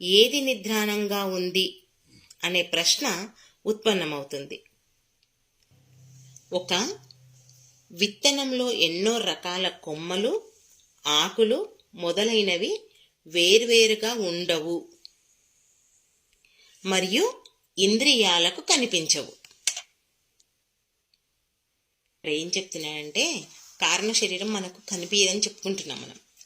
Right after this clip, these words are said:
కదా. కానీ ఈ కారణ శరీరమే స్థూల సూక్ష్మ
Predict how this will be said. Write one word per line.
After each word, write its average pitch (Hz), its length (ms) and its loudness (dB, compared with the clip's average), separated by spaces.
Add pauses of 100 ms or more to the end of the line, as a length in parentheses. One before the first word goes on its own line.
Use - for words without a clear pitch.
(100)
కదా. 147 160 -10 (1080)
కానీ 214 340 0 (680)
ఈ 190 100 2 (180)
కారణ 190 280 -2 (120)
శరీరమే 202 440 0 (380)
స్థూల 240 360 4 (120)
సూక్ష్మ 226 320 2